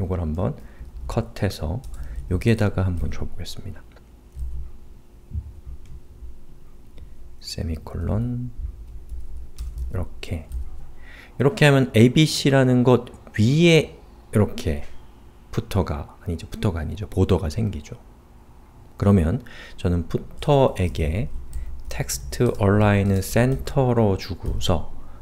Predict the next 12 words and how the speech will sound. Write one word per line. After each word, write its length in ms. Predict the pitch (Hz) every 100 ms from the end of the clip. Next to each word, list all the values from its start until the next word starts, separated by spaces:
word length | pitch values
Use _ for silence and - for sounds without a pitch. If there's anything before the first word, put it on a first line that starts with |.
| -
보면은 500 | 104 107 110 113 110
이렇게 320 | 98 - -
됩니다. 440 | 73 78 76 - - - - - - -
그 100 | -
얘기는 400 | 92 87 95 151 - - - -
여기 180 | 92 92
있는 200 | 92 87 - -
에이비씨라고 840 | 95 101 127 120 - 113 101 98
하는 200 | 95 85
저 160 | -
텍스트가 600 | - 107 - - 101 98
길어지면 720 | - 98 104 90 82 82 73